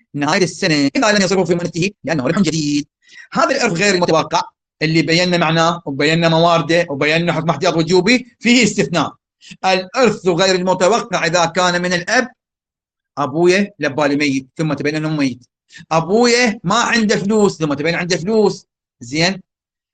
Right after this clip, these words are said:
وكذلك ابني، إذا كان الإرث غير المتوقع من الأب أو الابن فهنا لا يجب التخميس إلا إذا كان هذا الميراث من أب أو ابن فلا يجب حينئذ هذا الخمس. زين،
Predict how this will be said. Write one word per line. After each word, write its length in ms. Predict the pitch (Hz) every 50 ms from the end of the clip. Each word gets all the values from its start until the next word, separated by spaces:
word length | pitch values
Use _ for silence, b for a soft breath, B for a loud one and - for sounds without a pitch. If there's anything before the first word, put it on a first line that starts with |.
| _ -
وكذلك 580 | 156 156 151 180 185 202 247 277 277 - -
ابني، 420 | 254 233 220 180 165 147 135 135 135 -
إذا 320 | 214 220 202 202 165 151
كان 460 | 151 - - 196 208 196 170 151 143 139
الإرث 400 | 135 139 139 - 208 185 160 127 123
غير 200 | 127 147 151 151
المتوقع 600 | 151 151 147 - 151 170 202 190 - 160 139 131
من 140 | 143 147 151
الأب 400 | 147 143 143 - 202 175 165 - -
أو 140 | 160 156 156
الابن 520 | 147 147 - 175 180 214 254 285 269 262 - _ _ -
فهنا 580 | - 151 147 180 202 202 180 165 170 190 196 - _ _ -
لا 320 | 131 139 170 170 147 131
يجب 320 | 127 135 156 156 202 214 -
التخميس 1300 | - - - 165 143 135 151 160 175 180 170 170 165 165 165 165 160 165 160 160 170 165 - - _ _ _ B B B B B B -
إلا 220 | 190 180 160 151
إذا 140 | 139 143 135
كان 300 | 131 135 175 165 151 143
هذا 200 | 131 160 156 143
الميراث 380 | 131 127 131 135 151 151 139 - 131
من 200 | 135 131 131 165
أب 260 | 170 160 147 135 123 131
أو 140 | 143 135 135
ابن 420 | 147 165 170 185 208 233 247 240 - _ _ _ _
فلا 280 | - 156 143 160 170 160
يجب 260 | 147 139 127 135 117
حينئذ 540 | - 143 139 139 135 135 165 170 196 233 247 240 - -
هذا 240 | 135 147 160 160 220
الخمس. 1120 | 214 170 - 156 156 147 147 143 143 143 139 139 139 139 139 139 143 147 139 - - - _ _ _ _ _ _ _ _ _ _ _ _ _ _ _ _ - 139
زين، 200 | 139 139 110